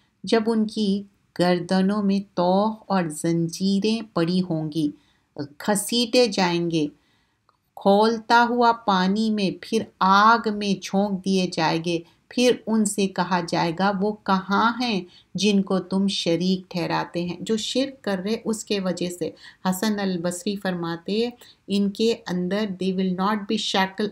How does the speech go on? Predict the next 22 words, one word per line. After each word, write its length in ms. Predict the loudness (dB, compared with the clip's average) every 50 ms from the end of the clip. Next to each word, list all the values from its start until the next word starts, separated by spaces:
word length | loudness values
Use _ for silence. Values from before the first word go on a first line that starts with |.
| -2 -2
out 160 | -2 -2 -2 -2
of 80 | -4 -4
fear", 380 | -6 -10 -6 -4 -2 -2 -2 -4 -8 _ _ _ _ _ _ _ -20 -20 _ _ _ _ _ _
और 220 | 0 2 2 4 2
उन्हें 240 | 2 2 0 0 0 -2
एस्केप 500 | -2 -2 -2 -4 -2 2 2 2 2 0 -4
होना 200 | -4 -2 0 -2
चाहेंगे 580 | -2 -2 -4 -4 -4 -4 -6 -6 -6 -6 -6 -6 -6
वो 60 | -6
शैकल 520 | -6 -4 -2 -2 -2 -2 -2 -2 -2 0 0
में 140 | 0 -2 -2
से, 320 | -2 -2 -4 -4 -4 -6 -12 _ _ _ _ _ _ -4
अ, 260 | 0 0 0 0 0 0
और 200 | 0 0 0 0
उनको 400 | 0 -2 -2 0 0 0 -2 -2
थ्रो 480 | -4 -10 -18 -6 2 6 8 8 8
कर 200 | 6 4 -2 -2
दिया 280 | -2 -2 -4 -2 -2 -2
जाएगा 400 | -2 -2 -2 -2 0 0 -2 -4
फा-, 480 | -4 -2 -2 0 0 0 -2 -4 -12 _ _
फायर 340 | -2 0 0 2 2 0 0
में, 240 | 0 0 -2 -2 -6